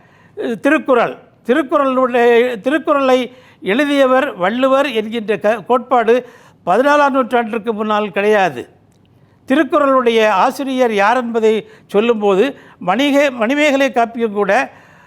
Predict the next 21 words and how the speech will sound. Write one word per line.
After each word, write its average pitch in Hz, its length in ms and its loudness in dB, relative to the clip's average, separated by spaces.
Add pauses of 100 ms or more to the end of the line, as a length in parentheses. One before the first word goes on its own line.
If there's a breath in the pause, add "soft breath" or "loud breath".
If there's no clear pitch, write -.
(240 loud breath)
அ, 226 340 0
ஒரு 233 760 2 (160)
குறளை 302 340 2
சொல்லி 226 580 -4 (520 soft breath)
அதை 269 320 0
வந்து 285 540 -2 (220 soft breath)
யார் 269 360 0
பாடினார் 269 480 0
என்பதற்கு 254 460 0
பதிலாக 240 600 0 (220 loud breath)
"பொய்யில் 285 460 0
புற-, 262 260 0
புலவன் 240 500 0
பொருளுரை 240 520 0
தேரா" 214 300 0
என்று 208 220 -6
சொல்லுகிறது. 185 640 -6 (800 soft breath)
"தெய்வம் 254 420 2
தொழால் 214 500 0
கொழுநன் 240 440 -4
தொழுதெழுவால் 220 720 0